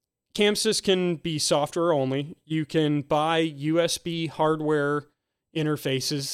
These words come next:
that will allow you to connect to a Mac P C or, or a Mac or a P C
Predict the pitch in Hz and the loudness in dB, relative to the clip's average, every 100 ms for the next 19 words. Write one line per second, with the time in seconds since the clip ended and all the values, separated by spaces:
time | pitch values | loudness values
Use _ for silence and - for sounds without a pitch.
0 | 160 147 143 151 143 139 139 135 143 147 | -6 -2 0 0 0 2 0 0 0 0
1 | 143 - 160 147 135 135 - _ _ - | -2 -2 -2 -2 -2 -4 -8 _ _ -2
2 | 170 156 156 - 156 143 139 143 156 - | 0 0 -2 0 0 0 0 -2 -2 -6
3 | - 165 - 170 165 165 - 151 151 151 | -8 -6 -4 -4 -4 -4 -2 0 2 2
4 | 151 139 _ _ _ - 147 139 - 143 | 0 -2 _ _ _ -2 0 0 -4 -4
5 | 143 160 - 170 165 - 170 156 156 143 | -2 -2 2 4 2 0 -6 -4 -2 -2
6 | 135 | -4